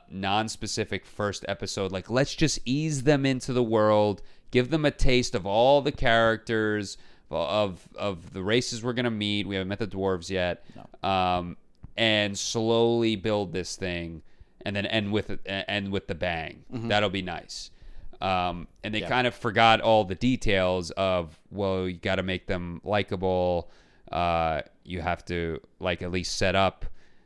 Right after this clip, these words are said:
Speaker 1: some sort of arc for them. Um,
Speaker 2: Mm-hmm.
Speaker 1: you know, I, I don't know. There, there are different ways to do it. I mean, even, like, building mystery around it, you know, like, Strider, Arag-, when we first meet Aragorn, he's, like, this mysterious,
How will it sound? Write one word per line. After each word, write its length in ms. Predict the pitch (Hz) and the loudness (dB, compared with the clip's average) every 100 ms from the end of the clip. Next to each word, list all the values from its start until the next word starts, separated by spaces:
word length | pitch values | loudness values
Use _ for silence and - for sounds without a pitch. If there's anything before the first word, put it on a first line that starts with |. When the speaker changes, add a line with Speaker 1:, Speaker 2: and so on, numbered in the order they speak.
| - | -14
Speaker 1:
some 260 | - 104 | -6 -4
sort 260 | 92 104 98 | -2 0 0
of 140 | 87 - _ _ - | 0 -6 _ _ 2
arc 340 | 104 101 - | 4 4 0
for 180 | - 104 | -6 -2
them. 600 | 98 98 95 92 92 92 - - | 2 4 2 0 -4 -8 -10 -6
Um, 80 | |
Speaker 2:
Mm-hmm. 680 | 90 82 80 78 78 110 107 113 _ _ _ _ _ _ _ _ _ | -2 -2 -4 -6 -10 -12 -12 -14 _ _ _ _ _ _ _ _ _
Speaker 1:
you 120 | 104 104 | -8 -6
know, 220 | 85 - - | -6 -8 -4
I, 360 | 101 90 98 | -2 -2 0
I 20 | |
don't 120 | 101 87 | 0 0
know. 140 | 76 | -2
There, 200 | 104 110 | -2 0
there 200 | 107 113 | 0 0
are 20 | |
different 320 | 107 120 117 107 | 0 -2 -2 -2
ways 160 | 101 | -2
to 60 | 95 | -4
do 180 | 87 87 | -6 -6
it. 100 | - | -6
I 60 | 90 | -4
mean, 180 | 92 107 | 0 2
even, 280 | 110 104 - - - - _ - | 2 0 -4 -6 -8 -16 _ -2
like, 260 | 117 107 - 60 67 - | 0 0 -4 -16 -16 2
building 320 | 135 135 127 | 4 4 4
mystery 380 | 127 139 127 107 | 2 2 2 2
around 420 | 98 95 95 95 | 2 2 2 2
it, 200 | 98 95 - _ | 2 0 -4 _
you 180 | - 110 | -8 -4
know, 220 | 101 92 | -2 -2
like, 180 | 90 - - - - - | -4 -6 -14 -20 -18 -10
Strider, 840 | - - 113 113 110 107 104 110 - | -2 4 6 6 6 4 2 -4 -14
Arag-, 460 | - - 117 117 110 | -10 2 6 6 6
when 100 | 113 | 2
we 80 | 104 | 0
first 220 | 113 - | -2 -2
meet 100 | 107 | 0
Aragorn, 560 | 104 107 101 107 104 98 | 2 2 2 0 0 -2
he's, 160 | 92 | -2
like, 140 | 95 - | -2 -2
this 200 | 98 98 | -6 -6
mysterious, 800 | - - 104 104 101 98 - | -6 -2 0 2 0 0 -4